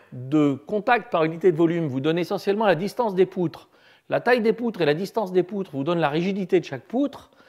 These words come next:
Une fois que vous avez ça, vous avez essentiellement ce qu'il vous faut pour relier le, la contrainte de, d'écoulement en fonction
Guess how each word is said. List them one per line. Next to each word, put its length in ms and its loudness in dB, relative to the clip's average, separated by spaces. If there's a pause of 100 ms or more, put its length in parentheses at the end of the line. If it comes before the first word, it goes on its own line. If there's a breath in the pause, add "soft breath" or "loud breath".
(260 soft breath)
Une 80 -6
fois 160 4
que 40 0
vous 140 0
avez 200 2
ça, 300 -2 (320 loud breath)
vous 120 -2
avez 160 6
essentiellement 480 0
ce 80 -12
qu'il 120 -10
vous 100 -6
faut 200 -4
pour 300 -4
relier 440 0 (380 loud breath)
le, 640 0
la 240 -2
contrainte 760 -2
de, 380 -2
d'écoulement 720 0
en 60 -2
fonction 580 -6